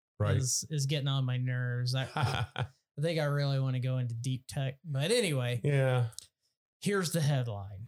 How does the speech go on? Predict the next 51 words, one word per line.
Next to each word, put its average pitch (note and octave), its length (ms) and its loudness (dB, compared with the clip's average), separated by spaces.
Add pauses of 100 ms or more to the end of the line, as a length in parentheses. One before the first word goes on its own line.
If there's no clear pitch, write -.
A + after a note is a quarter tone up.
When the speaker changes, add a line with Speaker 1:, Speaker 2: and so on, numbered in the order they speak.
Speaker 1:
Okay. A#2 420 2 (140)
Speaker 2:
It's C3 160 -4
in E3+ 120 0
bold, D3 460 0
so - 160 0
it G#2+ 80 -4
must C3+ 200 0
be B2+ 100 -2
important. A#2 400 0
Speaker 1:
Must A2 180 0
be. G#2 200 -2 (720)
Speaker 2:
It's - 80 -4
from, D#3 460 2
uh, C#3 240 4
Computer C#3 440 0
World. A2+ 520 -4 (140)
Speaker 1:
Okay. G#2 380 4 (260)
Speaker 2:
I C3 100 -2
didn't B2+ 180 0
even B2 160 0
know B2 140 0
they A#2+ 120 -2
were A2+ 120 -4
a A2+ 40 -6
tech - 380 -6
thing A#2+ 240 -4
anymore, B2 420 -2
but D3+ 180 0
Speaker 1:
Yeah. D4+ 80 0
Speaker 2:
anyway, E3 480 2 (120)
<laughs> - 120 -16
Speaker 1:
I A3 60 0 (260)
thought C3+ 140 4
they A#2 60 2
were G2 220 2
Speaker 2:
obviously F3+ 540 4
Speaker 1:
sales. C3+ 180 2
Speaker 2:
they're C3 100 2
not. C3+ 640 0
<laughs> - 40 -20 (480)
So, - 380 2 (680)
uh, D3+ 480 0
Ukrainian E3 560 -2
tech F#3 260 -2
industry F#3+ 460 -2
says F3+ 340 0
it's E3 180 -2
still F#3 360 -2
open E3+ 260 -2
for E3+ 140 -4
business. C#3 500 -2